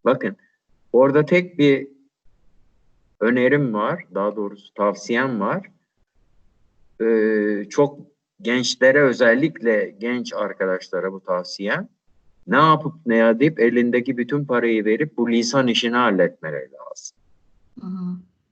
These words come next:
Speaker 1: Ne olursa olsun turizmdeyiz. Bu lisanlar, hatta artık lisanlar, iki lisan.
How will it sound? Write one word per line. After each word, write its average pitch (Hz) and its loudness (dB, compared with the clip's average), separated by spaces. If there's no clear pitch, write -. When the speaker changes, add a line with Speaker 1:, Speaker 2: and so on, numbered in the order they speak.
Speaker 1:
Ne 113 2
olursa 143 4
olsun 123 -4
turizmdeyiz. 123 -4
Bu 117 -4
lisanlar, 131 -2
hatta 131 -2
artık 120 -2
lisanlar, 107 -2
iki - -10
lisan. 85 -8